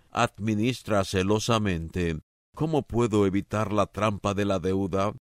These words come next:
No es necesario tener el último celular, una tarjeta de crédito o la última moda.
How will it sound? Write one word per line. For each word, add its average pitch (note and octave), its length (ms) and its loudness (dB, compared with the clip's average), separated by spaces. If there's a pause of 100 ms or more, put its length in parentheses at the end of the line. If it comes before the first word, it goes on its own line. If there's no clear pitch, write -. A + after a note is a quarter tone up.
(200)
No A2+ 200 -2
es A2+ 180 -6
necesario A2 580 -2
tener G#2 540 -4
el G2+ 200 2
último G#2+ 400 0
celular, F2+ 720 0 (240)
una G#2+ 240 0
tarjeta G2 480 -2
de F#2+ 140 0
crédito F#2 680 -2 (260)
o G#2 120 2
la G2 120 2
última G#2+ 520 2
moda. F2 640 0